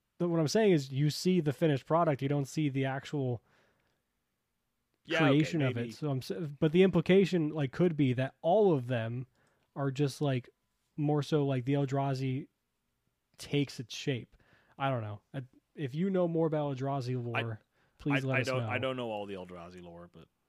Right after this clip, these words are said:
Speaker 2: uh, I, I, I
Speaker 1: Not
Speaker 2: don't
Speaker 1: you.
Speaker 2: know.
Speaker 1: You as in the
Speaker 2: But, uh,
Speaker 1: listeners,
Speaker 2: but I
Speaker 1: Alex,
Speaker 2: will
Speaker 1: you
Speaker 2: say
Speaker 1: selfish bitch.
Speaker 2: I never,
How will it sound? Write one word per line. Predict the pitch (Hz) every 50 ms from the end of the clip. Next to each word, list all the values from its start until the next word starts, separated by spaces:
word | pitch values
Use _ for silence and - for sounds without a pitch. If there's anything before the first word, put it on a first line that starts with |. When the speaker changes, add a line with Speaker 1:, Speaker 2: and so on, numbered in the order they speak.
| _ _ -
Speaker 2:
uh, | 87 85 82 80 78 76 69 _ _ _ _ _ _ _
I, | 127 131 - 165
I, | 160 - -
I | 165
Speaker 1:
Not | 190 202
Speaker 2:
don't | 214 202 131
Speaker 1:
you. | 135
Speaker 2:
know. | 123 107 117
Speaker 1:
You | 120 123 123 127 143 165 175 170 160
as | 143 135
in | 139 131
the | 123 120
Speaker 2:
But, | 117 123 127 - 160 160
uh, | -
Speaker 1:
listeners, | 107 104 110 - - - - - 113
Speaker 2:
but | - 156
I | 160 165
Speaker 1:
Alex, | 160 156
Speaker 2:
will | 175 202 220 214
Speaker 1:
you | -
Speaker 2:
say | 208 196 208 233
Speaker 1:
selfish | 240 - - - 117 - -
bitch. | - 117 120 - - - - - - - - - _ -
Speaker 2:
I | 139 143 143
never, | 135 143 156 170 180 180 175 170 165 160 143